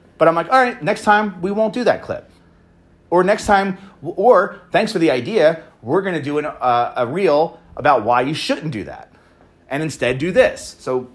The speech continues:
perfect. Thanks for the idea." And so we will always be nice, even if, 'cause the pool industry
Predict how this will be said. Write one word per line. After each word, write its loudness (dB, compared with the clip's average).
perfect. 0
Thanks -6
for -6
the -2
idea." -8
And -8
so 4
we 4
will 2
always 2
be -4
nice, -2
even -4
if, -2
'cause 0
the -4
pool 2
industry -2